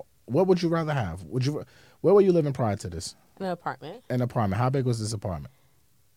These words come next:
Speaker 2: Uh, like, nine hundred square feet.
Speaker 1: How many bedrooms?
Speaker 2: One.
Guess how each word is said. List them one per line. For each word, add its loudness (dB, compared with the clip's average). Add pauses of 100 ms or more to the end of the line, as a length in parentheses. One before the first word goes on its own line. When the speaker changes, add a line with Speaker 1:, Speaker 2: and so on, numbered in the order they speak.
(140)
Speaker 2:
Uh, -4
like, -10
nine -8
hundred -12
square -14
feet. -14
Speaker 1:
How 2
many 2
bedrooms? -2 (420)
Speaker 2:
One. -12